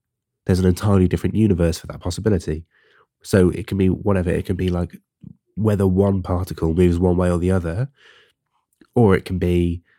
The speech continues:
whether you decide to eat an apple or an orange.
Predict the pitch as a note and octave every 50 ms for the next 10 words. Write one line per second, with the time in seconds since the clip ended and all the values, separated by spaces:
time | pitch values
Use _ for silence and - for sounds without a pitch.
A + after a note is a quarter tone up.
0 | _ _ - G#2+ G2 F2 F#2 F2 F2 F2 F2+ F2+ - F2 - F#2 E2+ E2 D#2 E2
1 | - - F2+ F2 C2+ D#2 F2 E2+ E2+ - F2 F2 F2 E2+ - F#2 E2+ F2 F2+ F2
2 | F2 E2 D2+ D#2 E2 D#2 D#2 - - _